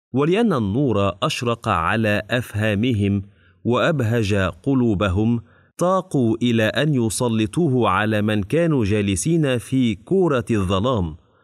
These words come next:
ظلام الضلالات البابوية. لقد رأوا أن جماهير من الناس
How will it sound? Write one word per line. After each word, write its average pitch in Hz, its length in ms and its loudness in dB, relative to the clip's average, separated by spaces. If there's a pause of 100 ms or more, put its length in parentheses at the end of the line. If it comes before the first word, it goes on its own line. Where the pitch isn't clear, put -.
(240)
ظلام 151 440 0
الضلالات 110 680 0
البابوية. 98 920 -2 (720)
لقد 139 380 -2
رأوا 208 420 0
أن 110 200 0
جماهير 110 680 0
من 104 160 0
الناس 98 540 -2